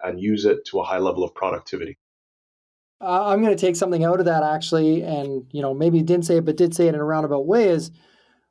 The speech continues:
Speaker 2: we have to remember that you can always reinvent yourself. You can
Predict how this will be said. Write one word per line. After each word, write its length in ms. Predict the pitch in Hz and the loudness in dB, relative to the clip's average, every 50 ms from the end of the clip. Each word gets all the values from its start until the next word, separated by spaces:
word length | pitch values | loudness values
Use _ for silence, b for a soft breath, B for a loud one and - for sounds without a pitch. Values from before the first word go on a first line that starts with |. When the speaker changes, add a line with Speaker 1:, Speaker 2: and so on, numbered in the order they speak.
| b _ | b _
Speaker 2:
we 100 | 170 165 | 2 2
have 260 | 175 240 285 302 294 | 4 2 2 0 0
to 100 | - 220 | -2 -2
remember 580 | 165 147 147 170 214 208 170 127 - - - _ _ _ _ _ _ | -2 0 0 -2 -2 -2 -4 -6 -8 -10 -16 _ _ _ _ _ _
that 100 | 160 165 | 0 0
you 160 | 170 160 170 | 2 2 2
can 140 | 165 196 185 | 2 0 -2
always 720 | - - - - 185 208 226 240 240 233 214 196 170 160 | -2 -6 -4 -2 0 2 2 2 2 2 2 2 0 2
reinvent 680 | 156 180 185 185 170 160 143 - 156 151 160 165 165 | 2 2 2 4 2 0 -2 -2 -2 -2 -2 -4 -4
yourself. 560 | 160 135 - - - - - - - _ _ _ _ _ _ _ _ _ _ _ _ _ _ - | -6 -8 -6 -6 -8 -8 -10 -12 -18 _ _ _ _ _ _ _ _ _ _ _ _ _ _ -2
You 100 | 160 170 | -2 0
can 200 | 165 190 175 | 0 0 -2